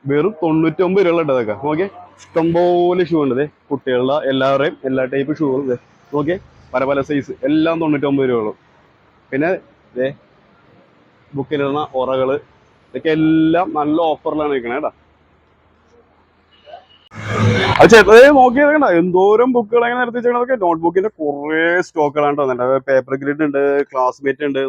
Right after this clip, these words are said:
നോക്കി, ഇതൊക്കെ ഈ ക്ലാസ്മേറ്റിന്റെ ഒക്കെ, ക്ലാസ്മേറ്റിന്റെ ബുക്ക് വരുന്നത് മുപ്പത് ശതമാനം ഓഫറിലാണ് കേട്ടോ. അതേപോലെ പേപ്പർ ഗ്രിഡിന്റെ നാപ്പത് ശതമാനം. അങ്ങനെ ഒരു, ഒരുപാട് ഐറ്റംസ് ഇവിടെ വന്നിട്ടുണ്ട്. ദേ, ഏർ, ഫോർ ലൈന് നിങ്ങൾക്ക് ലൂസായിട്ട് വേണമെങ്കിൽ ലൂസായിട്ട് കൊണ്ടുപോകാം, ഏർ, ബൾക്കായിട്ട് വേണമെങ്കിൽ ബൾക്കായിട്ട് കൊണ്ടുപോകാം.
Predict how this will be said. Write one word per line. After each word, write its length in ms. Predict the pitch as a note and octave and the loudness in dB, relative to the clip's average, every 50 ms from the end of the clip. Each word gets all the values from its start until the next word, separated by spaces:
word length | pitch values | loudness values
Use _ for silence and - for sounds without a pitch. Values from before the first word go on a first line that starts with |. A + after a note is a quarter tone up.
| C3+ | -4
നോക്കി, 200 | C#3 C#3 C#3+ D#3+ - _ _ _ _ _ _ _ A#2+ | -4 -4 -4 -8 -12 _ _ _ _ _ _ _ -4
ഇതൊക്കെ 260 | B2 C#3 C3+ D3 C#3+ C#3+ C#3+ | -4 -2 -2 -2 -2 -2 -2
ഈ 40 | D3 C#3+ _ _ _ | -4 -6 _ _ _
ക്ലാസ്മേറ്റിന്റെ 580 | C#3 B2+ B2 B2 - C#3+ C#3 C3 C3 C3+ C3+ C#3+ | -2 -2 -2 -2 -2 -4 -4 -4 -4 -4 -4 -4
ഒക്കെ, 80 | C#3+ C3+ | -2 -2
ക്ലാസ്മേറ്റിന്റെ 520 | D#3 F#3+ - - F#3 F3 E3+ F3 F#3 G3+ | -4 -4 -2 -2 -2 0 0 2 2 4
ബുക്ക് 220 | G#3+ A3 G#3+ - G3 | 4 2 2 4 2
വരുന്നത് 380 | F#3+ F#3 F#3+ F#3 F#3 F3 F3+ F#3+ A3 G#3 | 2 2 2 2 2 0 0 0 -2 -2
മുപ്പത് 300 | F3+ - _ F3 E3 D#3 | -4 -4 _ -6 -4 -4
ശതമാനം 280 | F#3+ F#3 E3+ F3 F3 F3+ | -4 -4 -2 -2 -2 -4
ഓഫറിലാണ് 380 | E3+ D3 D3+ D3 D#3 D3+ D3 D3 | -4 -6 -6 -8 -6 -6 -4 -4
കേട്ടോ. 200 | C3 A#2 A2+ B2 | -4 -4 -4 -4
അതേപോലെ 240 | C3 C#3 C#3 D3+ D#3+ | -2 -2 -2 -4 -4
പേപ്പർ 260 | E3 E3 D3 C#3+ D3 D3+ | -4 -4 -4 -4 -6 -8
ഗ്രിഡിന്റെ 320 | D#3 D3+ D#3 D#3 D3+ D#3 E3+ F3+ | -8 -6 -6 -4 -4 -4 -2 -2
നാപ്പത് 280 | E3 D3+ D3 - D3+ D3 | -2 -4 -4 -4 -6 -6
ശതമാനം. 380 | D#3 D3+ C#3+ C3+ B2 A#2 A2 - _ _ _ _ - | -4 -4 -4 -4 -6 -8 -8 -12 _ _ _ _ -8
അങ്ങനെ 180 | A#2 B2 C3+ G3 | -6 -4 -2 -2
ഒരു, 320 | F#3+ D#3+ D#3+ D#3+ E3 E3 F3 E3+ | 0 0 0 0 0 0 0 2
ഒരുപാട് 400 | D#3+ E3 F3 E3+ F3 F3 F3+ G3 | 2 2 2 2 2 2 2 2
ഐറ്റംസ് 400 | G#3 G3 G3 - G3 F#3 E3 G3+ | 0 0 0 0 -4 -4 -2 -2
ഇവിടെ 120 | F#3+ F#3 | -2 0
വന്നിട്ടുണ്ട്. 360 | F3+ F3+ F3 E3 D3+ D3+ D#3 E3+ E3+ | 0 0 -2 -2 -2 -2 0 0 2
ദേ, 80 | D#3+ E3 | 2 0
ഏർ, 680 | E3+ - - - C#3+ C#3+ C#3+ C#3+ C#3+ C#3+ C#3 C#3 C#3 C#3 - | 0 -2 -8 -8 -4 0 0 2 2 2 2 0 0 -2 -2
ഫോർ 280 | E3 D#3 D3+ D#3 D#3+ E3+ F3+ | 0 0 2 2 2 2 2
ലൈന് 400 | F3 D#3+ D#3+ D#3 D#3 D#3 D#3+ D#3 E3 F3 - - _ _ _ _ _ - D3 | 2 2 0 0 -2 -2 -2 -4 -4 -6 -8 -12 _ _ _ _ _ -6 -4
നിങ്ങൾക്ക് 340 | E3 E3+ E3 D#3 G3 G#3 A#3+ A#3+ F3+ F3 | -4 -4 -4 -4 -4 0 0 0 2 2
ലൂസായിട്ട് 440 | F3 F3 F3 E3+ - F#3+ F3+ F3+ G3 | 2 0 0 0 0 -2 -2 0 -2
വേണമെങ്കിൽ 220 | G3 G3 G3 G3+ F#3+ | -2 -2 0 2 2
ലൂസായിട്ട് 340 | F3+ D#3+ F3+ F3 F3 E3+ | 2 0 0 -2 -2 -2
കൊണ്ടുപോകാം, 360 | F#3+ F#3+ F3+ E3+ E3+ E3+ F#3 - _ _ _ _ _ - D3+ | -2 -2 -2 -2 -2 -2 -4 -6 _ _ _ _ _ -4 -2
ഏർ, 100 | D3 D3+ D#3 D3+ | -2 -2 0 -2
ബൾക്കായിട്ട് 340 | D#3 D#3+ D3 - D#3+ D#3+ F3 | -2 -4 -2 -4 -6 -6 -6
വേണമെങ്കിൽ 260 | E3+ E3+ E3+ E3+ F3 E3+ | -8 -8 -10 -8 -6 -6
ബൾക്കായിട്ട് 320 | E3+ D#3 D#3+ D#3 D#3 E3+ | -4 -4 -4 -6 -6 -6
കൊണ്ടുപോകാം. 260 | E3 D3+ D3+ D3+ D#3 | -6 -4 -4 -6 -6